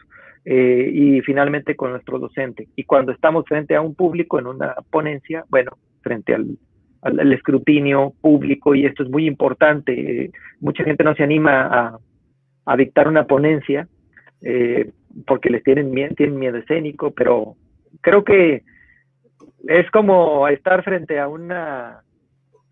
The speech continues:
eh, a la alberca, ¿no? Estás ahí en el trampolín, te tienes que aventar y aventándote se te va a quitar el miedo. Entonces, eh, yo siempre he fomentado esta idea de que participen en ponencias, son muy enriquecedoras a lo largo del tiempo, ¿no?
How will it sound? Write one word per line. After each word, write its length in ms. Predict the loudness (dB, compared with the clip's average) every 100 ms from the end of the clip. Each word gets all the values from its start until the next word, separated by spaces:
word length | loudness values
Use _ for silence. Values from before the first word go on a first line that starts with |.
| _
eh, 140 | -10 0
a 80 |
la 80 | 2
alberca, 400 | 4 4 2 0
¿no? 260 | -2 -4 -4
Estás 300 | -6 -8 -6
ahí 160 | -4
en 80 | -4
el 120 | -4
trampolín, 680 | -4 -4 -2 -2 -2 -6 -8
te 560 | -12 -20 _ -20 _ -14
tienes 220 | -10 -4
que 80 | 2
aventar 400 | 2 2 2 4
y 40 |
aventándote 720 | 4 2 -2 -4 -6 -6 -8 -8 -16 _ _
se 80 | -12
te 120 | -8
va 80 | -10
a 40 |
quitar 300 | -10 -4 -2
el 80 | -2
miedo. 320 | -8 -10 -12
Entonces, 380 | -16 -16 -12 -12 -14 _ -20 -18
eh, 260 | -16 -16 -2
yo 300 | 4 4 4
siempre 480 | 0 -2 0 2 0
he 60 | -2
fomentado 500 | -6 -6 0 2 2
esta 220 | 0 -2 0
idea 200 | 2 2
de 100 | 0
que 80 | -8
participen 540 | -12 -10 -10 -10 -10
en 80 | -8
ponencias, 520 | -8 -8 -10 -16 -20 -10
son 200 | -10 -6
muy 200 | -6 -4
enriquecedoras 720 | -6 -10 -8 -4 0 0 -2
a 60 | -8
lo 240 | -8 -4
largo 280 | -2 -2 -2
del 120 | -6
tiempo, 300 | -10 -12 -14 -20
¿no? 120 | -20